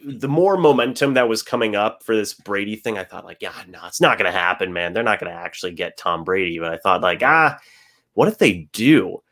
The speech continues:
So I think it was hours before they actually announced the signing of Tom Brady, I got a season ticket to,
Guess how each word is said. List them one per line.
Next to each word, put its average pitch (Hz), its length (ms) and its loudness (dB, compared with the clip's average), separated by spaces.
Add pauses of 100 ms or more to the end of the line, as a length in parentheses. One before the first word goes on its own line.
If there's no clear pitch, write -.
(300)
So 151 160 6
I 151 80 6
think 185 280 0
it 226 60 0
was 151 220 4 (320)
hours 117 600 4
before 117 800 2
they 101 300 0
actually 113 480 0
announced 104 420 -2
the 104 80 -12
signing 104 380 0
of 87 80 -14
Tom 101 260 0
Brady, 104 240 0
I 92 100 0
got 101 220 0
a 110 60 -2
season 92 480 -4
ticket 135 440 -2 (1120)
to, 113 280 0